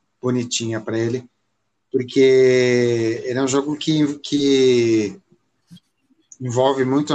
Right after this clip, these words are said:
na, na mecânica, né? Interpretações, e você prestar atenção não no que as pessoas falam, mas como elas falam e como elas reagem às falas, né?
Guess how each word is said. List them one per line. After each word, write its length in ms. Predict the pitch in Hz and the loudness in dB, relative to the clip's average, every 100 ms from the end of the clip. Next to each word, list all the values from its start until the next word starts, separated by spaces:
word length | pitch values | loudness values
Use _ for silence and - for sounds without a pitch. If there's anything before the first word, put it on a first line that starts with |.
| 135 | -2
na, 220 | 135 131 | -2 -4
na 140 | 127 | -2
mecânica, 760 | 123 120 120 - 151 160 - 120 | -2 -2 -4 0 0 0 -2 -2
né? 360 | 123 139 139 120 | -2 0 0 -2
Interpretações, 1300 | 117 120 120 127 135 120 - 113 120 139 139 120 110 | -2 -4 -4 -4 -4 -4 -4 -2 0 0 0 -4 -6
e 40 | |
você 260 | 120 120 98 | -8 -8 -8
prestar 340 | 127 123 127 | -8 -6 -6
atenção 580 | 123 127 120 - 131 127 _ _ _ _ _ _ - | -6 -8 -8 -4 -4 -6 _ _ _ _ _ _ -6
não 220 | 139 165 | -2 0
no 100 | 185 | 0
que 80 | 175 | -2
as 100 | 165 | -6
pessoas 460 | 165 - 147 135 | -4 -4 -4 -4
falam, 400 | - 139 147 143 | -6 -2 -2 -2
mas 260 | 131 123 - | -2 -6 -6
como 440 | - - 170 185 | -12 -2 2 2
elas 320 | 170 135 123 - | 2 0 -4 -6
falam 420 | 135 139 143 120 | -2 0 0 -4
e 60 | |
como 240 | 113 139 156 | -6 -4 -2
elas 200 | 156 135 | -2 -4
reagem 640 | 139 131 131 147 123 123 | -2 0 2 0 -2 -8
às 180 | 113 107 | -10 -10
falas, 580 | - 123 135 139 113 107 | -8 -2 0 0 -4 -8
né? 180 | 123 | -8